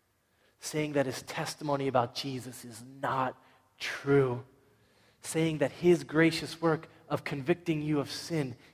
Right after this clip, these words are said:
is evil and wicked. And Jesus is telling us that if you get to the point where your heart is that hard toward the beauty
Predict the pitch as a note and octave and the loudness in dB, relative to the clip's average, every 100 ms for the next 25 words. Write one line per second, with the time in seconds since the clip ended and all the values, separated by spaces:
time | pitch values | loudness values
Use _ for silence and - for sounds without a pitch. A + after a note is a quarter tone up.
0 | _ C3 A#2 - D3 C#3 A#2 B2 - _ | _ -6 -6 -8 -8 -4 -4 -6 -10 _
1 | _ _ A#2+ A#2+ B2+ B2 A#2 A2 G#2 _ | _ _ -10 -4 -4 -6 -14 -18 _ _
2 | _ _ _ _ _ _ _ _ _ _ | _ _ _ _ _ _ _ _ _ _
3 | _ - _ C3+ B2+ B2 D#3+ F3 F3 D#3 | _ -20 _ -8 -6 -2 0 0 -2 -6
4 | - - D#3 D#3 A#2+ A2+ - - - _ | -10 0 2 4 0 -6 -12 -20 -20 _
5 | _ _ _ _ _ C#3 C3+ C#3 F3 G#3 | _ _ _ _ _ -4 -4 -2 -2 0
6 | F#3 F#3 - D#3 D#3+ - D#3+ D#3+ C3+ B2+ | -2 -4 -4 -2 0 2 2 2 2 0
7 | B2 E3+ E3+ - - D#3 B2+ - - _ | 2 2 0 -4 -4 2 2 0 -12 _
8 | _ _ _ _ _ _ _ _ - C3+ | _ _ _ _ _ _ _ _ -10 -8
9 | A#2 A2+ D3 F3 - C#3 D3 F3 E3+ _ | -4 0 0 0 -8 -8 -6 -6 -8 _
10 | _ _ _ _ _ _ - - E3 D3+ | _ _ _ _ _ _ -16 -2 -2 0
11 | C3+ A2+ C3+ D#3+ F3+ F3 | -4 -6 -4 -2 -2 -4